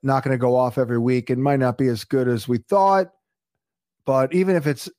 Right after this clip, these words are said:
to the level of last year, honestly, uh, not bad. That is certainly not bad. He's, he is running. So I feel good about their ability, uh, to bounce back a little bit. You know, I did go in there in the players to trade and trade for article at fantasy points dot com and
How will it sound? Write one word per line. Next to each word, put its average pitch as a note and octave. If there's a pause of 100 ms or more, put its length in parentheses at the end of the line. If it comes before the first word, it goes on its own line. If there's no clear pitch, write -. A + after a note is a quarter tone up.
(160)
to E3
the C#3+
level C3
of A2+
last C3+
year, G#2+
honestly, A2 (420)
uh, G2+ (500)
not C#3
bad. A#2 (160)
That A#2
is A2
certainly B2
not G#2+
bad. C3+
He's, G#2+
he A#2
is C#3+
running. D#3+ (600)
So G#2
I A#2
feel C3+
good C#3
about A#2
their B2+
ability, B2+ (460)
uh, A2
to C3+
bounce B2+
back B2+
a C3
little B2+
bit. C3+
You B2+
know, B2
I A#2+
did B2+
go C3
in C3+
there C3
in B2+
the A2
players B2+
to A2+
trade C3
and A#2
trade C3
for A#2+
article A#2+
at A2
fantasy A#2+
points A#2+
dot A#2
com B2+
and G2+